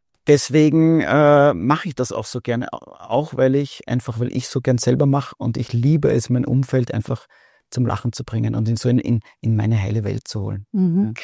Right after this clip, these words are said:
Speaker 2: Diese heile Welt, die uns zwei, drei Stunden, schöne Stunden bescheren.
Speaker 1: Mhm.
Speaker 2: Aber weil ich gesagt hab, anders, weil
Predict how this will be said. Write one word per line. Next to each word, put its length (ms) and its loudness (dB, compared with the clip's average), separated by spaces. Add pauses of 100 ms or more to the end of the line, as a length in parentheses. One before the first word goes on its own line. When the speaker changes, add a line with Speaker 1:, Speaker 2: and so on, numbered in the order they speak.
(200)
Speaker 2:
Diese 240 4
heile 360 2
Welt, 240 0 (100)
die 80 -2
uns 380 -2
zwei, 180 -2
drei 160 -4
Stunden, 540 -2
schöne 280 0
Stunden 380 -4
bescheren. 520 -2
Speaker 1:
Mhm. 100 -4 (160)
Speaker 2:
Aber 160 6
weil 100 6
ich 80 2
gesagt 260 -4
hab, 160 -4
anders, 440 2
weil 260 4